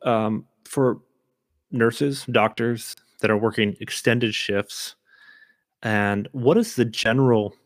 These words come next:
mood that you have sensed among people that you work with, your colleagues? Um,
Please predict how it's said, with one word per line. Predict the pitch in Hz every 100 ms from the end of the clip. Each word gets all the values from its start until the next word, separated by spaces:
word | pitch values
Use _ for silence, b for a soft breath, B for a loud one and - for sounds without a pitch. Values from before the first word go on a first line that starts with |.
| _ _
mood | 117 113 113 104 104
that | 107 -
you |
have | 107 -
sensed | - 107 98 - - - _ -
among | 107 107 101 101 95 - _ _ _ -
people | 110 110
that | 104 -
you |
work | 95 101 -
with, | 131 -
your | 104
colleagues? | - 113 127 135 135 - B B B B -
Um, | 127 123 120